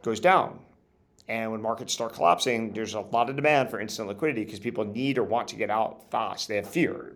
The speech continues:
basically, either need or fear. And so the premium you can charge in a down market is substantially greater than what you can charge in an appreciating market.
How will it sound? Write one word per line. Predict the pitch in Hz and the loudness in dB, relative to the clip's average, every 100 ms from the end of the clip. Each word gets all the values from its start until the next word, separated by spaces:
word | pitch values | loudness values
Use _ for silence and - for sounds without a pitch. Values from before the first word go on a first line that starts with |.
| - | -6
basically, | 113 - 107 104 101 - - | -4 -2 -2 -2 -4 -14 -10
either | 123 113 | -4 -2
need | 117 131 | 0 -2
or | 113 | -2
fear. | - - 135 95 101 - - - - | -4 0 2 2 -2 -10 -20 -20 -6
And | 120 110 | -2 2
so | 135 127 | 4 4
the | 120 | 2
premium | 123 - 185 170 127 | -4 2 4 4 4
you | 113 | 0
can | 113 98 | -6 -8
charge | - 147 151 117 110 | -2 6 6 6 2
in | 107 | -4
a | 101 | -2
down | 113 127 | 2 2
market | 110 101 101 | 2 -2 -2
is | 98 | -4
substantially | - - 160 165 - 120 | -4 -2 2 2 2 -4
greater | 101 120 110 95 | -2 -2 -2 -6
than | |
what | 101 | -8
you | 101 | -10
can | 98 | -12
charge | - 110 107 | -4 -2 -2
in | 98 | -6
an | 92 | -8
appreciating | 92 - 135 104 92 92 | -8 -6 -4 -4 -4 -6
market. | 87 - - | -10 -8 -10